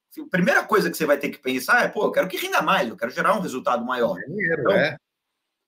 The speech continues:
Speaker 1: a aposentadoria serve, óbvio, mas eu quero que gere mais resultado.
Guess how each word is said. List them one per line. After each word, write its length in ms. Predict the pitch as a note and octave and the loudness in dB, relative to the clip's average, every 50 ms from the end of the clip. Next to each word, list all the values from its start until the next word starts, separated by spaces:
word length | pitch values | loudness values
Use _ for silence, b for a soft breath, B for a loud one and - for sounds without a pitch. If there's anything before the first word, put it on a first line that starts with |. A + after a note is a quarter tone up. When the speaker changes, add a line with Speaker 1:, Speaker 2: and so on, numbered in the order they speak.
| _ - | _ -8
Speaker 1:
a 80 | - - | -8 -8
aposentadoria 720 | - D3+ - - E3 E3 E3+ E3 D#3 D#3 D3 F#3 B3 C4 | -4 -2 -2 -2 0 0 0 0 2 2 0 2 2 0
serve, 460 | - - - C3+ D3+ F#3+ A#3+ G3 F#3+ | 0 0 0 0 2 2 0 0 0
óbvio, 240 | G#3+ - F#3+ - D#4 D#4+ | 2 2 2 2 0 -6
mas 120 | E4+ - | -10 -10
eu 60 | - | -4
quero 160 | - B3 - | -4 -4 -4
que 100 | - A#3 | -4 -4
gere 180 | F3+ F#3 F3+ E3+ | 0 0 0 0
mais 220 | E3 D3+ C#3+ C#3 | 0 -2 -4 -4
resultado. 500 | C#3+ C#3+ C3+ C3 - - G#2+ G#2+ G2 - | -4 -12 -12 -6 -4 -2 -2 -2 -4 -6